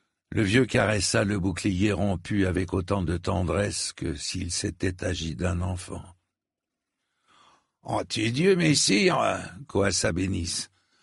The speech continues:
Un homme comme ça nous serait fichtrement utile aujourd'hui. » Dunk et moi, on, on est allé jeter un coup d'œil à votre rivière, messire. Sèche comme un os qu'elle est. Puis, euh,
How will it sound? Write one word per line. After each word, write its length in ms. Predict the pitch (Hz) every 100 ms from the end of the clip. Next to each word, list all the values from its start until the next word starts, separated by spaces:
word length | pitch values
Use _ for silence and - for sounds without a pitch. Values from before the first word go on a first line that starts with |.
| - _
Un 320 | 120 139 147
homme 240 | 156 147
comme 240 | - 143 131
ça 280 | 120 170 160
nous 180 | 143
serait 260 | 120 123 127
fichtrement 800 | - 139 113 - - 127 131 120
utile 640 | 123 185 214 - 254 165
aujourd'hui. » 1000 | 131 107 95 107 92 101 92 95 - - _ _ - - - - - - 165 - _ - - _
Dunk 420 | - 160 160 -
et 120 | 160
moi, 840 | 160 196 185 165 143 135 113 120 113
on, 180 | 113 123
on 40 | 135
est 220 | 135 156
allé 240 | 147 147
jeter 240 | 131 - 160
un 160 | 143
coup 300 | - - 165
d'œil 340 | 156 156 131 123
à 40 |
votre 280 | 110 123 -
rivière, 560 | 127 127 131 123 107
messire. 720 | - 82 - 104 92 92 - 87 _ _ _ _ _
Sèche 580 | - - - 208 - -
comme 240 | - 170
un 200 | 170 170
os 260 | 165 151 -
qu'elle 260 | - 101 107
est. 240 | 95 - _ _ _ _ -
Puis, 480 | 135 131 120 113
euh, 220 | 107 98